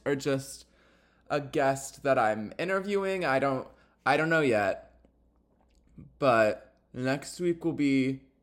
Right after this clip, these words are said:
very exciting for sure, so stay tuned for that. My socials, y'all fucking know 'em already.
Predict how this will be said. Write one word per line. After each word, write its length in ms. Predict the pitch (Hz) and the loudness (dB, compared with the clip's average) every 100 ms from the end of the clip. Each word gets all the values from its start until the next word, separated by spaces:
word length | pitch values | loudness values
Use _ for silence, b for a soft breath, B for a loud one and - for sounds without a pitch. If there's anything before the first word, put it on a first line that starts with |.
| _ _ _ _ _ _ | _ _ _ _ _ _
very 360 | - 131 123 123 | -4 0 2 0
exciting 540 | 117 - 110 107 110 | -2 -2 0 0 -2
for 140 | 110 120 | -6 -10
sure, 360 | - 113 104 | -4 -2 -2
so 360 | 104 113 104 101 | -4 -2 -2 -2
stay 300 | - 123 117 | -4 -4 -4
tuned 280 | 113 123 120 | -4 -6 -6
for 120 | 131 | -4
that. 500 | 113 104 107 - - _ _ _ _ _ _ _ _ | -2 0 0 -2 -16 _ _ _ _ _ _ _ _
My 220 | 131 139 | -2 -2
socials, 920 | 139 160 156 151 160 156 156 - - _ _ _ | 0 2 2 2 2 2 0 -8 -14 _ _ _
y'all 180 | 135 143 | -4 -2
fucking 320 | 143 131 120 | -2 -4 -2
know 180 | 113 113 | -2 -2
'em 100 | 110 | -2
already. 640 | 107 110 113 107 107 117 | 0 0 0 0 -2 -6